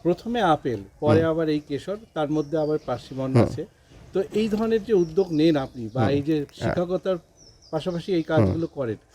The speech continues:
Speaker 1: সেখানে কি সরকারিভাবে কোনো সুযোগ সুবিধা থেকে পাচ্ছেন, যেখানে অন্যদেরও দিশা দেখাতে পারেন এই ধরনের?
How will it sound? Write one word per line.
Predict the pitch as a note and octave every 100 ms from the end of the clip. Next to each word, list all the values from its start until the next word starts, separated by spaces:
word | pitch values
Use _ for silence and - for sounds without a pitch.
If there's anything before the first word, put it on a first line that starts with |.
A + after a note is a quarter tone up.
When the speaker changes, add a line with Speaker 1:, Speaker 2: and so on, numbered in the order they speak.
| - _
Speaker 1:
সেখানে | - F#3+ G#3
কি | G#3+
সরকারিভাবে | A3+ - E3 E3+ G#3 G#3 F#3+ G3
কোনো | G3 G3+ G3
সুযোগ | - E3 F#3 -
সুবিধা | F#3 E3+ F3+ F3+ F3
থেকে | - E3 F3 E3 - - -
পাচ্ছেন, | F3 - G#3
যেখানে | D#3 D#3+ F#3 F#3
অন্যদেরও | D#3 F3+ G3 F#3 F#3+
দিশা | F3 D#3+ - F3
দেখাতে | E3+ E3 E3
পারেন | E3 E3 E3
এই | D3+ D#3
ধরনের? | C#3+ D3+ D3+